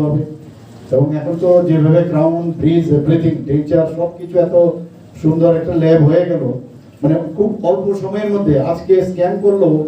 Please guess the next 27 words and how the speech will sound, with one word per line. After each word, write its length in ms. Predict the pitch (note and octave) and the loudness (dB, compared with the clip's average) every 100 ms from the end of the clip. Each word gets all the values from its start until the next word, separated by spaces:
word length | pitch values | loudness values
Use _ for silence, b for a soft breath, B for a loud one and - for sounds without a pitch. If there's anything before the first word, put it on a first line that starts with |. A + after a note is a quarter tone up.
| - - - D3+ | -6 -14 -2 0
intraorally, 580 | D#3 E3 F3 F3+ D#3+ C3+ - - - - | 2 2 4 2 2 -4 -8 -12 -18 -4
স্ক্যানার 380 | E3 E3 F#3+ F#3+ | 0 2 0 0
করে 140 | G3+ G3+ | 2 2
এটাকে 260 | D#3+ E3 F#3 F3+ | 0 -2 -2 -4
ট্রান্সফার 360 | D#3+ D#3+ D3+ F#3+ F#3+ | -4 -6 0 0 2
করে 160 | F3+ F3 | 2 2
দিল। 100 | D#3 C3 B2+ - - - | 0 -2 -6 -10 -20 -2
সেই 120 | D3+ D3 | 2 2
রেজিন 320 | E3 F#3 F#3+ F#3+ | 2 0 -4 0
পেস্ট 260 | E3 E3+ - D#3 | 0 0 -4 -6
যে 60 | D#3 | -4
কার্ট্রিজ 300 | D3+ D#3 E3 D#3+ | -4 -2 -2 -2
আমি 100 | D#3 C#3 | 0 -2
দেখলাম, 300 | B2+ D3 B2 - - - - - - | 0 0 -2 -4 -14 -20 -20 -20 -4
তার 160 | D#3 D3+ D#3 | -2 0 -2
থেকে 220 | E3+ F#3 F#3 F#3 - - - - - - - D3 | 0 0 -2 -6 -12 -20 -20 -20 -20 -18 -4 0
মানে 140 | C#3 B2+ | 2 0
সুন্দরভাবে 520 | F3+ F#3 F#3 F3 F#3 F#3+ D#3 | 0 2 2 2 0 -4 -6
মডেল 240 | E3 F#3+ F#3+ | -4 -2 -2
বানায়, 280 | F3 F3 E3 E3 | -4 -4 -4 -4
বানিয়ে 280 | E3+ E3+ G3 F#3+ - | -4 -4 -6 -8 -6
বিকালবেলায় 500 | D3 F3 E3 D#3 F#3 D3 | -2 0 0 0 -2 -2
পেয়ে 160 | B2 - | -4 -6
যাবে। 180 | - - - - - - A2+ | -10 -16 -18 -18 -18 -10 -2
আগে 160 | D#3+ F#3+ | 2 2
কি 80 | G3+ G#3 | 4 2
হতো, 200 | G#3+ | 4